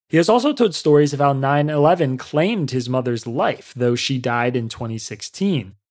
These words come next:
She was in the towers on nine eleven, but died of cancer years later,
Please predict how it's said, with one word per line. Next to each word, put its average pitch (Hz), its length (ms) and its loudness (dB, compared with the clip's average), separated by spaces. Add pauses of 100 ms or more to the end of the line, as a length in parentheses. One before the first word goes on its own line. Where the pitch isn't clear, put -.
(140)
She 175 200 0
was 165 480 4
in 151 140 0
the 131 100 0
towers 156 560 2
on 113 160 -4
nine 110 200 -10
eleven, 110 380 -8
but 127 140 -4
died 135 300 0
of 123 80 -8
cancer 165 440 -2
years 117 400 -4
later, 147 380 4